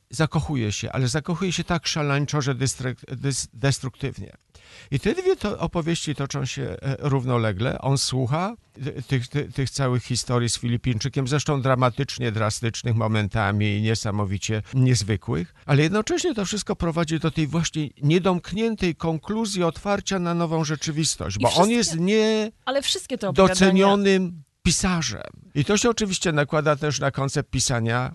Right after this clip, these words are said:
Speaker 1: mm, Woolfa, prawda? On jest niedoceniony. Ktoś odsyła nawet jego tekst, jakieś wydawnictwa, mówi, „To jakiś żart”.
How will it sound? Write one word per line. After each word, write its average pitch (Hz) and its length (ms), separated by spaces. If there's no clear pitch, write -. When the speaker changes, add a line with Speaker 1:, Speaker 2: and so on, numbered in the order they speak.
Speaker 1:
mm, 139 340
Woolfa, 208 440
prawda? 139 380
On 151 180
jest 165 340
niedoceniony. 147 880
Ktoś 143 260
odsyła 143 500
nawet 120 360
jego 123 260
tekst, 131 280
jakieś 117 280
wydawnictwa, 123 420
mówi, 123 260
„To 123 100
jakiś 104 240
żart”. 95 600